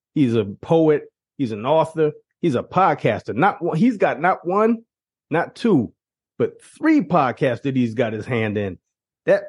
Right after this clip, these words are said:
boy, I tell you, this man, he's got, he's got a full plate, but somehow he still manages to make it happen.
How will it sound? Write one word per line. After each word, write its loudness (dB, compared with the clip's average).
boy, 2
I -2
tell 2
you, -2
this -2
man, 0
he's -6
got, 0
he's 0
got 2
a 0
full 2
plate, -2
but -4
somehow 0
he 2
still 0
manages 0
to 0
make 2
it 2
happen. -2